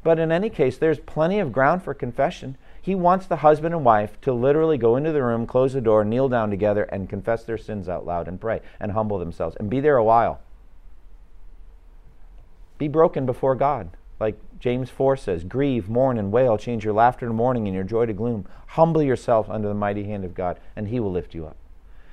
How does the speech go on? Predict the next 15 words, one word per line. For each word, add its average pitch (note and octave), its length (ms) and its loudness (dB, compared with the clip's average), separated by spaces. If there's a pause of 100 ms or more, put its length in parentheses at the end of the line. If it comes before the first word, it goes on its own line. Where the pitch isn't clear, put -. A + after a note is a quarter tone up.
(120)
That's F#3 220 -2
the G#3+ 120 4
language D3+ 440 2
of B2 100 -2
contentment. C3+ 500 -4
You're, C3+ 140 4
you're C3 240 2
submitting F3 800 4
yourself E3 520 6
under C#3 220 2
God's C#3+ 400 10
wise C#3 320 8
and C#3+ 100 -6
fatherly D3+ 440 4
hand. E3 340 -6